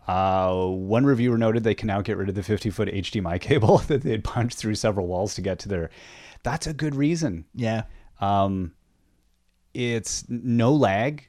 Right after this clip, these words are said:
Speaker 1: The graphics are beautiful.
Speaker 2: Yep.
Speaker 1: Uh, I mean, it's, again, it's, it's a done technology,
Speaker 2: Mm-hmm.
Speaker 1: like, this idea of doing this.
Speaker 2: Yeah,
Speaker 1: Um,
Speaker 2: basically, if your,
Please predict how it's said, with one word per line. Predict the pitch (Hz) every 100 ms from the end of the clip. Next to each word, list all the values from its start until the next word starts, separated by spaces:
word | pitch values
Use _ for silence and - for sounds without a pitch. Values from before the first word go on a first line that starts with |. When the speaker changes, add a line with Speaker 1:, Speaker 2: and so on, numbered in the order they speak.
| -
Speaker 1:
The | 107
graphics | 107 101 - 131 131
are |
beautiful. | 110 120 117 127 127
Speaker 2:
Yep. | 143 127 _ 104
Speaker 1:
Uh, |
I | 104 101 101
mean, | 107 107
it's, | 113 -
again, | - 170 143 110
it's, | 104
it's | 147 135 160
a |
done | 113 123 123 107
technology, | 107 107 104 98 95 82 127
Speaker 2:
Mm-hmm. | -
Speaker 1:
like, | 85 -
this | 87 -
idea | 90 90 90
of | 78
doing | 90 85
this. | 78 82 - - - - _ _ -
Speaker 2:
Yeah, | 190 147
Speaker 1:
Um, |
Speaker 2:
basically, | 160 220 208 208 214 175
if | 170 160
your, | 160 156 156 135